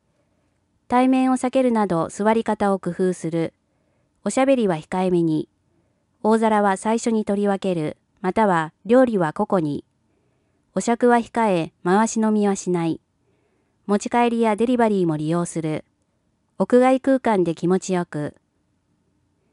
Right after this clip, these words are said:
スポーツ、娯楽。散歩やジョギングは少人数で。すれ違うときは距離を取る。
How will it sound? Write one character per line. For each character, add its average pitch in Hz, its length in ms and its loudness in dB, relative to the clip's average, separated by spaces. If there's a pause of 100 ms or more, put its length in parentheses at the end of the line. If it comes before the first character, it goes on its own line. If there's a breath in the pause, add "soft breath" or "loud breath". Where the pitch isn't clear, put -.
(760)
ス - 80 -20
ポ 254 180 4
ー 240 60 0
ツ、 - 360 -4
娯 170 120 -2
楽。 170 440 -4 (1300)
散 247 260 0
歩 240 120 2
や 226 160 4
ジ 190 100 0
ョ 208 40 0
ギ 233 140 2
ン 233 100 2
グ 220 100 2
は 208 120 2
少 233 220 0
人 247 240 2
数 170 220 -2
で。 147 260 -8 (800)
す - 120 -8
れ 254 100 6
違 269 140 -2 (160)
う 254 40 2
と 208 120 -2
き 208 160 -2
は 165 120 -2
距 208 140 -2
離 202 180 0
を 160 40 -4
取 160 220 -6
る。 151 180 -10